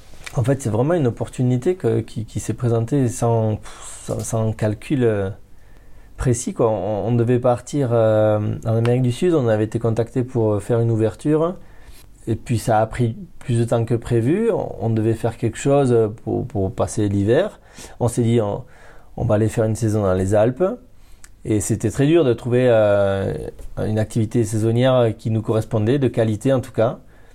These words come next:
Mais finalement, on a, on a trouvé quelque chose de très intéressant dans le Beaufortain, une petite maison familiale. Et là, et là, quand même, c'est vrai qu'on a un petit peu ouvert les yeux sur les opportunités qu'on pouvait avoir de, d'exercer notre passion, mais différemment de, des grosses structures qu'on a pu vivre et tout ça.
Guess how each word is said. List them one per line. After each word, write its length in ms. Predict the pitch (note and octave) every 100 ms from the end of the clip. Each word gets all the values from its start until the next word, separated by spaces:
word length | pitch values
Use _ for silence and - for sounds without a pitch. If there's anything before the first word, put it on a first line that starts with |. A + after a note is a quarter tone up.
| - - - -
Mais 100 | A2+
finalement, 360 | C#3+ B2+ F3+
on 80 | A3
a, 180 | B2+ G#2
on 100 | G#2+
a 80 | A2
trouvé 180 | -
quelque 160 | D3 E3+
chose 140 | F3
de 40 | C3+
très 180 | E3+ D#3+
intéressant 400 | C#3 C#3 B2+ F3
dans 120 | E3
le 80 | G#2+
Beaufortain, 480 | B2 D3 - A#2+
une 100 | C#3+
petite 180 | B2 -
maison 240 | C3 A#2 B2+
familiale. 560 | B2+ A2+ G#2+ G#2+ A2+ - - - - -
Et 60 |
là, 140 | C#3 F#3+
et 180 | D#3
là, 140 | D3 F#3
quand 140 | G3
même, 160 | F#3+ G3
c'est 120 | E3+
vrai 120 | E3+
qu'on 180 | F#3 D#3+
a 60 | C#3
un 160 | C3
petit 200 | B2+ -
peu 100 | D#3+
ouvert 180 | D#3+ D3+
les 160 | D3 C#3
yeux 80 |
sur 180 | F#3+ -
les 160 | A#2+ A#2+
opportunités 520 | C3+ C#3+ - D3 D#3
qu'on 160 | D3 A#2+
pouvait 220 | B2 B2
avoir 360 | A#2 B2 D#3+
de, 200 | C#3+ A#2 G#2+ - - - -
d'exercer 480 | B2 A#2+ A2+ A#2+ C#3
notre 240 | A#2+ A#2
passion, 300 | A2+ A2+ F3+
mais 100 | D#3
différemment 560 | A#2 A#2 B2+ B2+ C3 C3+
de, 340 | A#2+ A2+ A2
des 260 | A2 A2 A#2
grosses 240 | A#2 A#2
structures 320 | - B2 A2+ C3+
qu'on 160 | B2
a 100 | A2
pu 220 | G#2 -
vivre 380 | A2+ A2+ A#2+ A2
et 60 | G2+
tout 100 | G#2
ça. 280 | - F2